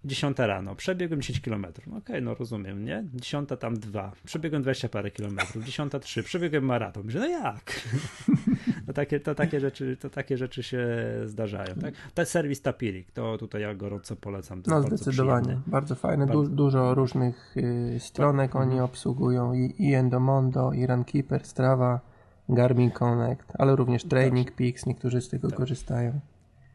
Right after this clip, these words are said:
Speaker 2: i tak
Speaker 1: Mhm.
Speaker 2: dalej.
Speaker 1: No i jest parę takich zachodnich serwisów, których ja w ogóle nie kojarzę, jakieś Motivato, Velo Hero.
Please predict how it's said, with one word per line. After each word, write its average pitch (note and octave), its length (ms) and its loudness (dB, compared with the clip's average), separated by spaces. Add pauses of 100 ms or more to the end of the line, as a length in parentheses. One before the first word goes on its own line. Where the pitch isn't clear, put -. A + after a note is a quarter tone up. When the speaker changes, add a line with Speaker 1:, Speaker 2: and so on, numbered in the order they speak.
(120)
Speaker 2:
i E3+ 120 4
tak C3 120 4
Speaker 1:
Mhm. A#2 200 4
Speaker 2:
dalej. A2+ 160 2 (540)
Speaker 1:
No D#3+ 120 2
i F3 80 6
jest E3 200 2
parę C#3+ 180 2
takich B2 320 -4 (320)
zachodnich A2+ 520 -2
serwisów, G2+ 380 -8
których G#2+ 200 -6
ja A2 60 -4
w - 20 -6
ogóle A2 180 -4
nie G#2+ 120 -4
kojarzę, G#2+ 360 -2
jakieś F2+ 220 -16
Motivato, A#2 720 -2 (220)
Velo A#2+ 360 -2
Hero. G#2 420 -8